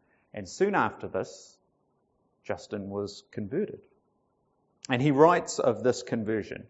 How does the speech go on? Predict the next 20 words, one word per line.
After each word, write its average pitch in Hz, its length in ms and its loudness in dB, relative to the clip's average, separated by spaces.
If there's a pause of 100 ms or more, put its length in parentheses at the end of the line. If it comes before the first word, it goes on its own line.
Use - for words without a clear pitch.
(480)
saying, 117 480 2
"A 123 120 0 (280)
fire 165 500 4 (580)
was 113 220 -2 (140)
suddenly 156 580 0 (240)
kindled 170 640 -4 (120)
in 135 300 -4
my 117 260 0
soul. 101 880 -2 (920)
I 123 100 6
fell 180 340 6
in 156 100 6
love 147 420 8
with 139 180 0
the 120 80 2
prophets," - 680 2
from 104 180 -6
the 98 80 -6
Old 98 160 -4
Testament, 143 420 -6